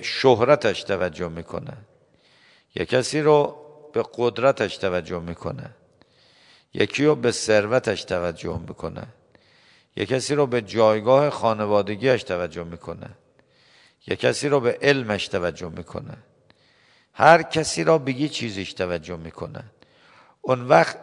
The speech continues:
این چیزی که به او توجه می‌شود، این رو این آدم آراسته می‌کند، در آراستگی قرار می‌دهد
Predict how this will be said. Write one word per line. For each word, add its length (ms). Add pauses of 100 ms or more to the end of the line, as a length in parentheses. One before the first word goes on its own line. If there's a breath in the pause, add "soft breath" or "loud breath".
(100)
این 340
چیزی 540
که 180
به 80
او 200
توجه 600
می‌شود، 840 (600 loud breath)
این 320
رو 300
این 220
آدم 560 (100)
آراسته 760
می‌کند، 680 (1000)
در 220 (140)
آراستگی 840
قرار 380
می‌دهد 600